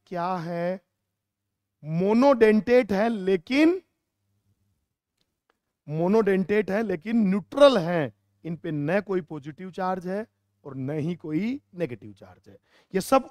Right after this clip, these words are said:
उदासीन एक दंतुक लिगेंड है, और इनका कोई सफिक्स नहीं होता, कोई अनुलग्न नहीं होता है, केवल पूर्व लग्न है जो मैंने बता दिए। एस टू ओ का एक्वा, एन एस थ्री का अमीन,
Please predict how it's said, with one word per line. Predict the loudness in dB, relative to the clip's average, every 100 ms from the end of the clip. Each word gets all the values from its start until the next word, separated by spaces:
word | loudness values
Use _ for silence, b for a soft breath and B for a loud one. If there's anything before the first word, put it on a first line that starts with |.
| 0
उदासीन | 4 4 4 2 4 4
एक | 4
दंतुक | 2 0 -2 -6
लिगेंड | -2 -2 -4
है, | -8 _ _ _ _ _ _ _ _ _ _ _ -4
और | 2
इनका | 4 2
कोई | 4 4
सफिक्स | 4 -2 -4 -6
नहीं | -2 0
होता, | -2 -4
कोई | 0 4
अनुलग्न | 4 4 4 4 4
नहीं | 2
होता | 0 -2 -6
है, | -6 -10 b _
केवल | -2 -2
पूर्व | -2 -4 0
लग्न | 0 0
है | 0
जो | 0
मैंने | -2
बता | -4 -8 -8
दिए। | -8 -8 -10 _ _ _ _ -2
एस | -2 -2
टू | -4 -4
ओ |
का | -2 -4
एक्वा, | -6 -12 -6 -4 -4 -8 _ _ _ -4
एन | -2
एस | -2 -6
थ्री | -8
का | -4 -6 -4
अमीन, | -4 -2 0 0 -2